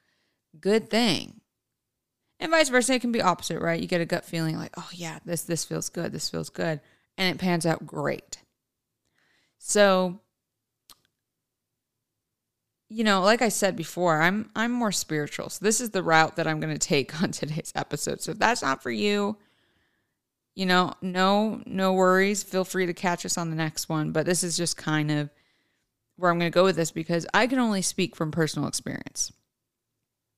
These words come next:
So how do I get tapped into my own intuition, my own feelings? Honestly,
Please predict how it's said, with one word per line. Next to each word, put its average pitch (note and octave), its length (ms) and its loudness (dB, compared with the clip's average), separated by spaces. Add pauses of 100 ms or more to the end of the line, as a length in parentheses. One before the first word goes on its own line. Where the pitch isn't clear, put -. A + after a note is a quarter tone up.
(340)
So F#3+ 520 2 (800)
how C4 200 2
do D#4 120 2
I G3+ 340 2
get G3+ 200 -4
tapped F3 340 0
into E3+ 380 -4
my D#3+ 300 0
own D#3 420 -2
intuition, D3 680 -4
my D3 180 -2
own D3 160 -6
feelings? - 520 -12 (3000)
Honestly, E4 880 -2